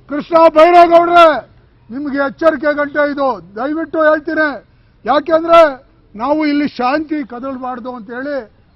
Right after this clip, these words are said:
ನಾವು ಎಲ್ಲರನ್ನೂ ಪ್ರೀತಿಯಿಂದ ಕರ್ಕೊಂಡು ಪ್ರತಿ ಸರಿ ಇಲ್ಲಿ ವಿನಾಯಕೋತ್ಸವ ಆದ್ರೂ ನಾವು ಅವ್ರ ಜೊತೆಯಲ್ಲಿ ಒಟ್ಟಿಗೆ ಸೇರಿ ನಾವು ಮಾಡೋಂಥ ಕೆಲಸವನ್ನ ಮಾಡ್ತೀವಿ.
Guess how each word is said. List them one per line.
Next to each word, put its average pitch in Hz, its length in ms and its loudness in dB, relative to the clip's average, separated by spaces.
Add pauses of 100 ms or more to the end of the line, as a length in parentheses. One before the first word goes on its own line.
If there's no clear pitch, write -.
(120)
ನಾವು 240 480 -8 (360)
ಎಲ್ಲರನ್ನೂ 320 640 0
ಪ್ರೀತಿಯಿಂದ 311 560 -4
ಕರ್ಕೊಂಡು 285 840 -6
ಪ್ರತಿ 285 420 -8
ಸರಿ 311 280 -6 (460)
ಇಲ್ಲಿ 285 140 -6
ವಿನಾಯಕೋತ್ಸವ 311 920 -2
ಆದ್ರೂ 311 200 -6 (680)
ನಾವು 254 180 -8
ಅವ್ರ 254 160 -8
ಜೊತೆಯಲ್ಲಿ 302 420 -4
ಒಟ್ಟಿಗೆ 294 400 -4
ಸೇರಿ 277 260 -6
ನಾವು 254 180 -8
ಮಾಡೋಂಥ 247 380 -8
ಕೆಲಸವನ್ನ 262 580 -10
ಮಾಡ್ತೀವಿ. 277 440 -10